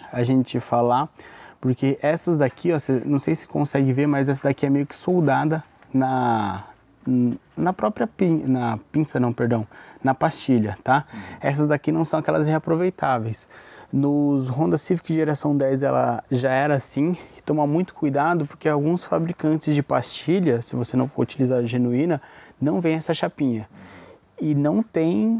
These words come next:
Speaker 1: não tem milagre, se não vier, ela vai fazer barulho, porque aquele ferrinho ele tá ali pra deixar a pastilha firme ali na, na pinça e no cavalete, e ela não ficar fazendo aquele, aquela trepidaçãozinha chata, tá?
Speaker 2: Então a recomendação,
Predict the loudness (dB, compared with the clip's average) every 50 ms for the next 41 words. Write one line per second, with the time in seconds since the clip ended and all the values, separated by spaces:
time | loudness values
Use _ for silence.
0 | -2 -2 0 0 0 0 0 0 0 0 0 0 0 0 0 -2 -2 -2 -2 0
1 | 0 2 2 2 0 2 2 2 2 2 2 0 -2 -4 -6 _ 0 0 0 2
2 | 0 0 -2 0 0 0 0 2 0 0 0 2 2 2 0 0 -4 -8 -16 -20
3 | -10 -4 -2 -2 -2 _ 0 0 0 0 -2 -4 -2 0 -2 -2 0 0 0 0
4 | 2 0 0 -2 -2 -2 0 0 0 0 0 -2 0 0 0 0 0 -2 -2 -2
5 | -2 -6 _ _ _ -2 -2 0 0 -2 -2 -2 -2 0 2 2 2 0 -2 -6
6 | -6 -2 0 2 2 2 2 0 -2 -6 -18 -18 -6 -4 0 2 2 2 2 2
7 | 2 0 -2 -4 -8 -12 -20 _ -6 -6 -6 -2 0 -2 -2 -2 -2 -4 -4 -2
8 | -2 0 0 2 2 2 0 0 -4 -14 -20 -20 -20 -20 -20 -20 -10 _ 0 0
9 | 0 2 0 -2 -2 0 -2 -2 0 2 0 0 2 2 0 0 0 0 0 2
10 | 2 0 0 _ -16 -20 -20 -20 -20 -20 -8 -4 0 0 0 2 2 0 0 0
11 | -2 0 0 0 0 0 0 0 0 0 0 0 0 0 -2 -6 -12 -12 -8 -8
12 | -2 0 0 -2 0 -6 -10 -10 -2 0 2 2 2 2 0 0 0 0 0 2
13 | 2 0 0 0 0 0 0 0 0 0 -2